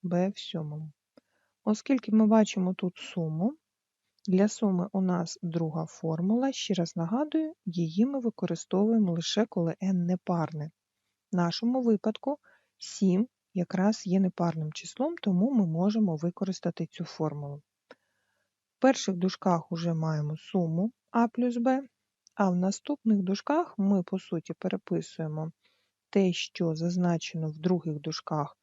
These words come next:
у першому випадку, лише знаки ми повинні прочергувати. Тобто а в шостому з плюсом,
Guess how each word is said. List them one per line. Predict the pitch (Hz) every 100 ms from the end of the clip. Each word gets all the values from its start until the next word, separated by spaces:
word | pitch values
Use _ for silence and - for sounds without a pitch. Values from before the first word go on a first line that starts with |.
| _ _ _ _ -
у |
першому | 185 165 156 - 208 240
випадку, | 247 277 294 - - 330 _ _ _ 196
лише | 190 190 - 170
знаки | 156 170 165 170 - 277 -
ми | 180 180 220
повинні | - 160 156 175 202 214 214 - _ _ -
прочергувати. | - 196 - 190 175 165 160 170 160 - 160 - _ _ _ _ _ _
Тобто | 196 160 - - 151 _ _ _ _ - -
а | 196 180
в |
шостому | - - 165 156 - 165 156
з | -
плюсом, | - 175 180 - 311 392